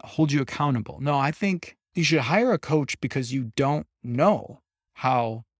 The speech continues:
they'll help you, because you have the blind spots. We all have blind spots. Plus, it's just fun to learn a new skill quicker and not go through the struggle of having to try to learn it on your own.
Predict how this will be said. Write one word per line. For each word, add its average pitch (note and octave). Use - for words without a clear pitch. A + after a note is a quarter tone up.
they'll D3
help B2+
you, -
because C#3+
you C3+
have E3+
the C#3+
blind G#2+
spots. -
We C#3
all B2
have A2
blind B2+
spots. -
Plus, -
it's -
just -
fun D#3
to C#3
learn C3
a A2+
new C3
skill A#2+
quicker D3
and D3
not D3
go D#3
through D3+
the C3+
struggle B2
of B2+
having B2+
to B2+
try A2+
to C#3
learn B2
it -
on B2+
your A#2+
own. -